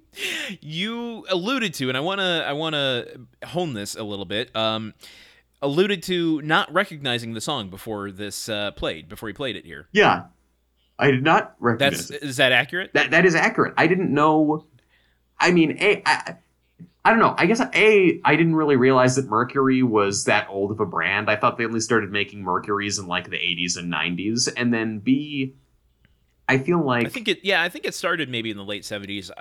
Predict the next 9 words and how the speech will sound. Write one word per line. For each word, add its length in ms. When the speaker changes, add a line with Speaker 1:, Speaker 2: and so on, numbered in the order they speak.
Speaker 1:
but 300
Mercury 460
is 100
definitely, 520
like, 240
an 80
eighties 440
and, 360
uh, 440